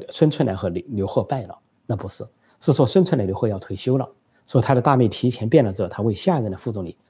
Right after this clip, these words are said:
这个铺路了。李克强，这个他的，呃，国务院总，总理办公室这个石刚呢，他是，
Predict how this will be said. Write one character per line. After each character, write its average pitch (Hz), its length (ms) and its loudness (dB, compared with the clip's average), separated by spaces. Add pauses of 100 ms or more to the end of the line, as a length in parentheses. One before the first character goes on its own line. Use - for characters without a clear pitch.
(260)
这 104 140 -4
个 87 240 -6 (160)
铺 - 180 4
路 202 140 8
了。 - 180 -4 (1080)
李 127 120 10
克 180 100 8
强， 120 200 4 (420)
这 147 100 6
个 123 60 8
他 127 160 4
的， 110 260 4 (120)
呃， - 80 -6 (120)
国 120 160 6
务 135 60 10
院 120 160 6
总， 110 300 0
总 117 160 2
理 113 80 4
办 117 120 4
公 110 80 0
室 101 160 -4
这 98 60 -2
个 95 80 -6
石 - 220 -4
刚 113 160 0
呢， 117 100 0 (300)
他 - 120 -2
是， 113 160 2